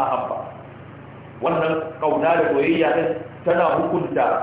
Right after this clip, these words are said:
muwafaqa ga wanda ake so din cikin abin da wanda ake so din yake so. Ina mun gane, jama'a? Sharadi ne mai karfi cikin sharuɗa na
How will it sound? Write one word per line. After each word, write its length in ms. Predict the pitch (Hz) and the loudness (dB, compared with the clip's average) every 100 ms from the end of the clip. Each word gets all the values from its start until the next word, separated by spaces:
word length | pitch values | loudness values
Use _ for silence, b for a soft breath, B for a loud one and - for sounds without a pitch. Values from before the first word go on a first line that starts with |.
| - - - - - - - | -4 -8 -14 -16 -16 -18 -8
muwafaqa 800 | 123 143 170 185 190 190 180 143 | 0 2 4 4 4 4 4 4
ga 40 | 147 | 4
wanda 420 | 156 - - 220 185 185 | 4 4 4 4 4 4
ake 240 | 185 165 165 | 4 2 2
so 160 | 165 | 2
din 320 | 160 160 - - - - | 0 -2 -4 -8 -16 -12
cikin 320 | 190 190 208 208 | -8 -2 -2 0
abin 400 | 180 175 208 - | 0 2 0 2
da 160 | 165 - | 2 4
wanda 320 | - - 226 | 4 4 4
ake 400 | 202 196 180 185 | 4 4 2 2
so 160 | 190 | 2
din 160 | 185 175 | 0 0
yake 320 | 175 170 143 | 0 2 0
so. 160 | 139 120 - - - - - - - - - - | 0 -2 -6 -12 -18 -18 -18 -18 -18 -18 -12 -4
Ina 160 | 262 214 | 0 2
mun 80 | 208 | 2
gane, 240 | 196 - - | 2 2 0
jama'a? 320 | 123 110 - - - - - - - | 0 -2 -4 -10 -12 -12 -16 -14 0
Sharadi 400 | 196 - - 226 | 4 4 4 2
ne 140 | 202 | 2
mai 160 | 160 160 | 2 2
karfi 400 | 220 226 226 226 226 | 4 4 4 0 0
cikin 160 | 226 | 2
sharuɗa 380 | 226 226 226 196 | 4 4 4 4
na 100 | 170 | 4